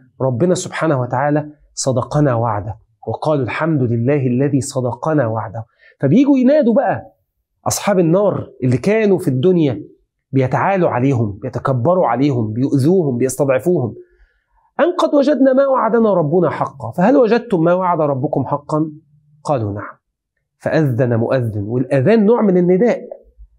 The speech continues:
أذن مؤذن بينهم: "اللعنة الله على الظالمين". نداء آخر في إعلان بقى هنا، إعلان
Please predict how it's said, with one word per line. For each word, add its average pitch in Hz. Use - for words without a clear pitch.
أذن 175
مؤذن 131
بينهم: 165
"اللعنة 147
الله 139
على 135
الظالمين". 107
نداء 117
آخر 185
في 151
إعلان 135
بقى 90
هنا، 104
إعلان 170